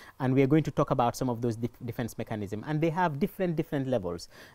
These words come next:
um, uh, from the nose. And that is why I said that breathing from the nose may be better than breathing through the mouth. In the nose, it has some hairy things, some hair inside your nose and some hairy things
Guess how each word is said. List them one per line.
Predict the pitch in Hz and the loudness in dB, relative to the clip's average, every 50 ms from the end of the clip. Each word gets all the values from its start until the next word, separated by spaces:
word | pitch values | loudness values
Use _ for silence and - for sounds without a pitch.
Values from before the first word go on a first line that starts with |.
| - | -4
um, | - 123 120 120 117 117 120 117 117 113 117 113 113 | 0 2 2 4 4 4 2 2 2 0 0 -2 -2
uh, | 113 113 113 110 113 113 117 127 139 | -2 -2 -2 -2 -2 -4 -4 -6 -8
from | - - - 190 185 | -6 0 2 4 4
the | 170 160 | 4 4
nose. | 151 147 175 208 190 139 113 - - | 4 4 4 4 4 4 2 0 -4
And | 143 131 139 | -4 0 0
that | 165 165 | 2 2
is | 175 143 | 2 2
why | 139 143 143 147 | 4 4 4 4
I | 139 135 127 | 4 4 2
said | - - - 165 147 | 2 0 -2 0 2
that | 135 127 123 113 | 2 0 2 2
breathing | 147 202 226 190 165 131 104 95 87 - - - - - _ - | 2 4 4 4 4 2 2 2 -6 -10 -18 -20 -20 -20 _ 0
from | - 147 143 | 2 4 6
the | 143 135 | 6 6
nose | 139 143 147 139 - | 6 6 4 4 4
may | 147 156 190 | 4 4 4
be | 190 190 | 4 4
better | 151 135 160 - 160 | 4 4 4 4 4
than | 135 135 127 120 | 2 2 2 2
breathing | 127 147 139 131 127 | 2 2 2 2 0
through | 120 - 135 127 | -2 0 -2 -2
the | 113 | -2
mouth. | 110 113 113 104 - - - - - - - - - 117 117 - - - | 0 -2 -2 -2 -4 -6 -10 -16 -20 -20 -20 -16 -12 -12 -12 -12 -10 0
In | - 202 233 | 2 4 6
the | 269 | 6
nose, | 254 226 202 185 175 - | 6 8 8 6 6 4
it | 139 160 - | 2 -4 -2
has | 139 165 170 165 - | 0 2 2 2 2
some | - - 143 139 | 2 2 2 2
hairy | - - 185 202 202 190 196 | 2 2 4 4 6 4 4
things, | 180 - - 135 104 98 - | 2 2 2 2 2 0 0
some | - 147 135 | 0 0 0
hair | 120 156 214 285 202 98 - - - - - - _ _ _ - | 2 2 2 2 2 0 -2 -6 -14 -20 -20 -20 _ _ _ 2
inside | 156 143 - - 165 151 151 147 | 2 2 4 6 6 6 8 6
your | 147 139 | 6 6
nose | 139 127 123 131 139 - | 6 4 2 2 0 -2
and | - 147 143 139 | -2 -4 -2 0
some | - 151 143 | 2 0 0
hairy | 120 151 185 190 190 180 | 2 4 6 6 6 4
things | 180 - 147 131 127 - | 2 2 0 0 0 -2